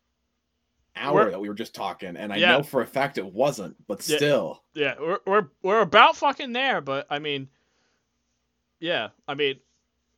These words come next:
Speaker 2: I guess I could, I've already touched on this almost every other fucking, ever since the episode I was alone, but I,
Speaker 1: Yeah.
Speaker 2: I, this might be the last fucking episode, guys, where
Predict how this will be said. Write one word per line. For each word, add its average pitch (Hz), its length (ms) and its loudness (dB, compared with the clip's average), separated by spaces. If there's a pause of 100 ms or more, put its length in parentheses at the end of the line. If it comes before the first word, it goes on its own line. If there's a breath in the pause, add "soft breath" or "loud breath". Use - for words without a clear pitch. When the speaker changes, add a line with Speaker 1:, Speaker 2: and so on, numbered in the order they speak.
(180)
Speaker 2:
I 170 80 0
guess 208 240 4
I 190 120 6
could, 175 200 -4
I've 160 440 0
already 165 260 -4
touched 151 320 -4
on 123 140 -6
this 123 240 -10
almost 127 380 -10
every 127 180 -8
other 123 160 -6
fucking, 120 360 -12 (600)
ever 135 160 -6
since 131 240 -12
the 131 80 -4
episode 127 300 -8
I 127 80 -2
was 120 120 -6
alone, 113 500 -10 (640)
but 117 260 -8 (140)
I, 156 120 4
Speaker 1:
Yeah. 196 80 6
Speaker 2:
I, 185 80 4
this 214 300 6
might 214 240 6
be 240 120 2
the 190 140 -4
last 185 400 4
fucking 185 320 -2
episode, 170 480 -4
guys, 143 280 -4
where 135 300 -6